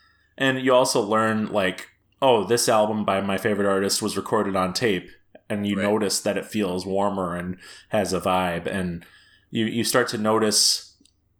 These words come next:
Speaker 1: when a, you can hear when a guitar is recorded with a microphone next to a giant amp or cab, uh, and you can compare that to when it's just plugged into a,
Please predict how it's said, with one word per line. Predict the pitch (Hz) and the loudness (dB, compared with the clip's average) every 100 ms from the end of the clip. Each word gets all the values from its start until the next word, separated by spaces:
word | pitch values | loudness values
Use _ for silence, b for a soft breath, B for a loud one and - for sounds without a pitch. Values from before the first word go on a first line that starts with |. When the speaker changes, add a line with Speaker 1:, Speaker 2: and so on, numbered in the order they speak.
| _ | _
Speaker 1:
when | 123 110 | -2 0
a, | 107 104 | -2 -2
you | 123 | -2
can | 123 | -2
hear | - 147 156 143 135 | 0 4 6 6 4
when | 131 110 | 0 0
a | |
guitar | 110 113 120 113 110 | 0 0 2 4 4
is | 101 | 0
recorded | 95 - 113 104 101 - b b b - | -4 2 2 2 0 -4 b b b -6
with | 110 101 | -2 0
a | 95 90 92 92 - | 2 2 2 -2 -4
microphone | 107 107 110 - 110 98 | 0 0 0 0 0 0
next | 98 104 - | -2 -2 0
to | 110 | -2
a | |
giant | 90 101 92 87 - 123 | 0 0 0 -2 -6 -2
amp | 127 107 107 - - | 0 0 -2 -6 -6
or | 107 | -6
cab, | - 120 104 92 92 - b b b b b - | 0 2 4 2 -2 -10 b b b b b -4
uh, | 110 98 98 107 | 0 2 0 0
and | 113 | -2
you | 107 | -2
can | 104 | -4
compare | 92 120 120 110 | -6 -2 0 2
that | 107 98 | 2 2
to | 110 | 0
when | 104 | -2
it's | 95 | -2
just | - 104 - | -2 -4 0
plugged | 120 110 107 | 0 2 2
into | 107 104 113 98 | 0 0 0 2
a, | 90 87 | 2 0